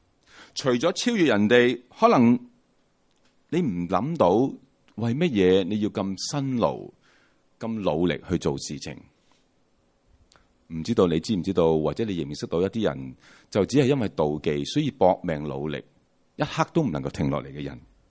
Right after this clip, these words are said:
呢種人有時候都幾可悲，佢間接地去受人擺布、受人支配，咁樣生活值唔值得呢？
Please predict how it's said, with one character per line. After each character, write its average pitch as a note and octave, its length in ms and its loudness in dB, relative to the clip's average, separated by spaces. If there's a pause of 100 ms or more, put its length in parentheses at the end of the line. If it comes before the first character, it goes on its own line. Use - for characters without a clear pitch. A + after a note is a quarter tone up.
(2750)
呢 C#3+ 80 -4
種 B2+ 140 0
人 D#2 140 -2
有 D#2 80 -2
時 - 160 -8
候 C2+ 420 -6 (540)
都 - 80 -6
幾 F2+ 140 -4
可 D2 220 0
悲， C2+ 300 -6 (1500)
佢 D#3+ 200 -2
間 D#3+ 260 0
接 D3+ 100 0
地 A2+ 220 6
去 A2+ 140 2 (180)
受 F#2 200 2
人 D2 240 -2
擺 E2 240 -2
布、 F2 280 0 (160)
受 F#2 220 -2
人 C#2 240 -6
支 G#2 220 -10
配， - 160 -12 (1200)
咁 A#2 80 -2
樣 A#2 160 0
生 C#3 220 -6
活 D#2+ 140 -6 (440)
值 F#2+ 140 -8
唔 C2+ 100 -12
值 D2 120 -14
得 F2 120 -8
呢？ F#2 120 -14